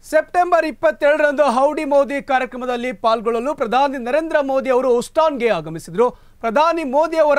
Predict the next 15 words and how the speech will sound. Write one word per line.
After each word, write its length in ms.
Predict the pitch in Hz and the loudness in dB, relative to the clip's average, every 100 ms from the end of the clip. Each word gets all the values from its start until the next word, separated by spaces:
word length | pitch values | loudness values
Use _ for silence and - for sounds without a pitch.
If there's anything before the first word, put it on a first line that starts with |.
| 277 | 2
ಭೇಟಿ 360 | 214 240 294 294 | 0 -6 -6 -6
ಮತ್ತು 260 | 262 269 | -6 -6
ಇಂಡೋ 580 | 233 226 220 320 320 - | -6 -6 2 4 2 -2
ಯು 200 | 214 254 | -10 0
ಎಸ್ 360 | 294 302 - - | 2 2 -4 -10
ಸಂಬಂಧಗಳ 500 | 226 247 269 240 233 | -8 -6 -6 -2 -2
ಕುರಿತು 320 | 233 190 247 | -4 -10 -10
ಮಾತನಾಡಿದ 500 | 190 185 226 208 180 | -8 -8 -8 -8 -6
ಬಿ 240 | 185 165 175 | -6 -6 -8
ಜೆ 140 | 214 | -10
ಪಿ 120 | 208 | -10
ವಿದೇಶಾಂಗ 540 | 165 165 185 202 240 247 | -12 -12 -10 -10 -6 -4
ವ್ಯವಹಾರಗಳ 640 | 185 170 170 202 196 185 | -4 -8 -8 -8 -8 -8
ವಿಭಾಗದ 480 | 170 156 170 190 165 | -8 -10 -10 -10 -12
ಅಧ್ಯಕ್ಷ 380 | 147 151 170 | -12 -14 -10